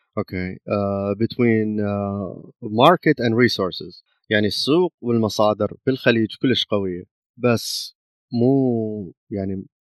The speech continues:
not as strong as the U S market. So the Canadian market is stronger than the Gulf market, right? And the U S market is stronger than the Canadian market by twenty-seven times. When you have a market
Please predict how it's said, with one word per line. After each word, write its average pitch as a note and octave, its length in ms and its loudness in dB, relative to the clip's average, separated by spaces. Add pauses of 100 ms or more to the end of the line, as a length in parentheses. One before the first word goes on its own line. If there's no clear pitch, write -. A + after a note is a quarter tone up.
(120)
not B2 240 6
as F3+ 140 6
strong D3 440 2
as A2 40 0
the A#2 140 -2 (100)
U F#3+ 140 4
S - 120 -10
market. F#2+ 320 -6 (400)
So B2+ 220 6
the A2+ 100 4
Canadian D3+ 480 6
market G2+ 400 -2 (400)
is A2+ 380 -2
stronger C3+ 760 2
than A2 200 2
the G#2 140 0
Gulf D#3 340 4
market, F#2 400 -6 (300)
right? A2+ 240 4 (440)
And A#2 140 2
the A#2 200 2
U D#3 80 6
S A3+ 160 2
market G#2 380 0
is F#2+ 100 -8
stronger C#3 420 0
than B2 160 0
the A#2+ 140 -4
Canadian C3 440 0
market A#2+ 260 -8
by B2 180 0
twenty-seven B2 460 -2
times. - 420 -8 (320)
When A#2 100 4
you A2+ 200 4
have D#3 260 4 (340)
a A2 100 2 (260)
market C3+ 300 2